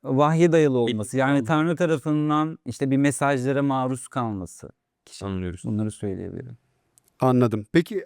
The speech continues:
Speaker 3: aşkın, içkinden bahsediyorduk.
Speaker 1: Evet.
Speaker 3: E, bir söz geldi aklıma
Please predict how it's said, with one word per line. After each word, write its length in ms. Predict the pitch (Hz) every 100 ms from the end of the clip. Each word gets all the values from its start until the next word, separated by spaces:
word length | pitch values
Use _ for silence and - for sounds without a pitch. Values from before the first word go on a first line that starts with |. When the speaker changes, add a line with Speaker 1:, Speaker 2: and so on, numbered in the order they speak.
| -
Speaker 3:
aşkın, 420 | 165 - 190 175
içkinden 1300 | 180 - - 175 170 156 _ 180 175 180 170 156 160
bahsediyorduk. 680 | 151 131 139 127 139 202 - _ _ _
Speaker 1:
Evet. 220 | 147 143
Speaker 3:
E, 60 | 143
bir 220 | 175 180
söz 300 | - 165 175
geldi 640 | 170 165 151 143 143 135 -
aklıma 520 | 143 123 135 123 113